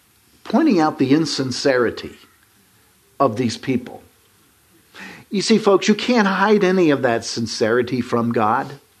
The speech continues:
He knows how sincere you are about your supplication, about your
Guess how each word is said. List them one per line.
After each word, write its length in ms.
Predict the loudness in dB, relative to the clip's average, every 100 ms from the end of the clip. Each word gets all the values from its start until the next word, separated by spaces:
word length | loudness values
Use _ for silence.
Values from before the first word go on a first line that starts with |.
| _ _ _ _ _ _ -20 -20 -20
He 240 | 0 4 4
knows 500 | 6 6 6 4 2
how 240 | 0 0
sincere 640 | 0 0 0 0 4 6 6
you 340 | 4 2 2
are 440 | 2 2 2 0
about 460 | -2 0 2 0 0
your 140 | 0
supplication, 1040 | 0 -2 -4 -4 -2 0 0 -2 -4 -6 -12 -14 -8
about 400 | -4 -2 -2 0
your 340 | 2 2 2